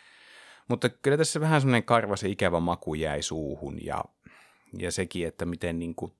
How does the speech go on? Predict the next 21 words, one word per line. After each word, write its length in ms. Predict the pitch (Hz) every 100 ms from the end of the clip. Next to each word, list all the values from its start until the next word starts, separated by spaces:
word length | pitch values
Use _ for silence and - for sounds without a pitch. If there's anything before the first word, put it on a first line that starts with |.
| -
tavallaan 540 | 107 110 101 90 87
mä 120 | 87
oon 140 | 85 85
ollut 280 | 85 87 87
niin 180 | 82 80 _ _ _ - - _
onnellinen, 500 | - 107 104 101 95
että 160 | 87 -
tollanen 380 | 92 90 87 80
artisti, 500 | 90 90 87 - 87
joka 180 | -
puhuu, 540 | - 92 90 87 82 - - - - - _ _
puhuu 320 | 107 104 101
tuota 320 | 95 92 87
noin, 240 | 87 87 85
niin 120 | 85
siitä, 300 | - 90 87
miten 240 | 85 87
tärkeää 460 | 78 90 - 92 85
olla 180 | 82 80
oma 340 | 87 87 82
itsensä 580 | 82 - 82 80 -